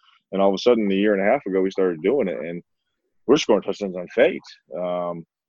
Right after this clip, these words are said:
which is, which has helped tremendously. I mean, just finding points in places that we had never really found it before. Allowing your wide receivers to kinda read and get on the same page with the quarterback, where if you have a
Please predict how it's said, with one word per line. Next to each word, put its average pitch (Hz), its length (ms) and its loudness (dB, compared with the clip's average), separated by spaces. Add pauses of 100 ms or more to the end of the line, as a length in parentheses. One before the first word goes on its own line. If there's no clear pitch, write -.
(340)
which 95 180 0
is, 85 160 -2 (240)
which 98 160 -2
has 85 180 -4 (220)
helped - 340 -4 (200)
tremendously. 87 1080 -2
I - 60 -14
mean, 87 120 -8
just 87 180 -6
finding 104 320 4
points 131 320 2
in 87 100 -10
places 92 280 0
that 92 100 0
we 98 100 2
had 98 80 2
never 98 180 0
really 95 220 0
found 143 320 -2
it - 80 -10
before. - 340 -14 (560)
Allowing 104 400 4
your 104 140 2
wide 104 200 4
receivers 101 560 -6
to 95 180 -12
kinda 92 200 -6
read 95 680 0
and 87 120 -4
get 101 140 0
on 104 100 0
the 92 60 -6
same 95 280 -8
page 90 200 -4
with 80 120 -10
the - 140 -12
quarterback, 95 480 2
where 85 120 -2
if 82 100 -8
you 82 100 -2
have 95 160 0
a 90 40 -12